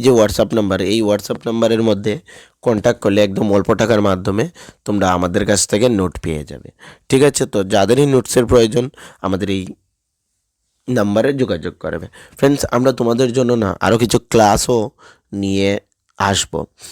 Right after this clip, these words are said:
কিন্তু এই ভয়েসটা একটু খারাপ হওয়ার কারণে আমরা রেডি আছে ক্লাসগুলো, ক্লাসগুলো, কিন্তু সেগুলো আমরা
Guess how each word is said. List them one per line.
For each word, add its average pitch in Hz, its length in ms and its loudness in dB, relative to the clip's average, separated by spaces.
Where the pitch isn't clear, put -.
কিন্তু 110 260 -6
এই 104 100 0
ভয়েসটা 104 400 0
একটু - 120 -4
খারাপ 107 260 0
হওয়ার 110 240 2
কারণে 95 300 0
আমরা 92 160 -2
রেডি 123 280 2
আছে 104 220 -4
ক্লাসগুলো, 95 460 -4
ক্লাসগুলো, 101 500 2
কিন্তু 107 240 -2
সেগুলো 107 240 2
আমরা 101 180 4